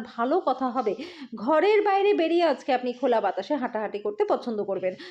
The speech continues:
আজকে আপনার মন শান্ত থাকবে, যেটা শা-, সুবিধা আপনি সারাটা দিন পাবেন। যদি আপনি এবং আপনার স্ত্রী এই দিনগুলোতে খুব সুখী বোধ করে না থাকেন, তাহলে আজকের দিনটি আপনাদের প্রচণ্ড ভালো কাটবে।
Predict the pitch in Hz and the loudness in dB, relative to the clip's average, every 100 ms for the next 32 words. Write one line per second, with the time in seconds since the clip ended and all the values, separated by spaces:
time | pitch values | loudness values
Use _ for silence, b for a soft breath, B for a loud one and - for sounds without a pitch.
0 | B 233 233 254 247 233 214 208 202 202 | B -4 0 -2 0 -2 -2 -6 -4 -6
1 | 208 247 302 247 277 233 220 233 - 247 | -4 -2 -2 0 -2 0 -2 -4 -6 -8
2 | 233 226 - 339 349 208 240 247 294 302 | -8 -8 -4 2 2 2 -2 -4 -2 -2
3 | 302 277 381 403 196 147 151 B 330 B | 0 2 2 2 -2 -4 -10 B -20 B
4 | 233 214 311 320 453 440 285 - 226 214 | -16 -2 0 4 4 6 2 0 -4 -2
5 | 226 214 208 220 220 - 262 247 254 247 | 0 -2 -2 -4 -6 -4 -4 -4 0 -2
6 | 220 226 220 269 294 226 - 269 269 - | -2 -6 -4 -2 0 0 -2 -6 -8 -10
7 | 254 302 226 208 202 247 262 240 240 339 | -4 -4 0 -2 0 2 2 0 -2 -4
8 | 220 - 196 196 180 175 - 208 208 208 | -4 -4 -4 0 -2 -2 -6 -6 -8 -2
9 | 339 202 190 180 208 208 - 214 339 392 | 0 0 -2 -4 -4 -6 -8 -4 0 2
10 | 359 196 170 156 - 175 | 0 0 -2 -4 -6 -8